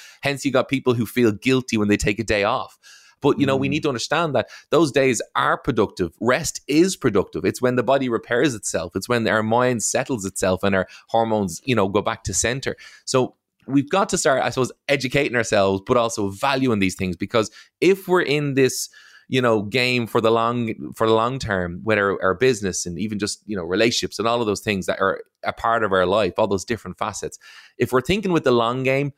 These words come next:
Speaker 1: we need to be getting balance and we need to be getting rest, because without it,
Speaker 2: Mm.
Speaker 1: we are not at our best self, and therefore we don't function to the great, or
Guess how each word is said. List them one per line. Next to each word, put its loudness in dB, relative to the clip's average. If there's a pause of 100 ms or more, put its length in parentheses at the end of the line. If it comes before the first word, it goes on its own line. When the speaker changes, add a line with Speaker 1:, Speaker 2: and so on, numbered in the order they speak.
(140)
Speaker 1:
we -2
need 0
to -10
be -2
getting -4
balance -2
and -6
we -4
need -2
to -10
be -2
getting -4
rest, -2
because -4
without 2
it, 2
Speaker 2:
Mm. -8
Speaker 1:
we 2
are 0
not -2
at 0
our 2
best 0
self, 0
and -4
therefore 0
we -2
don't -4
function -6 (420)
to 2
the -4
great, 0
or 0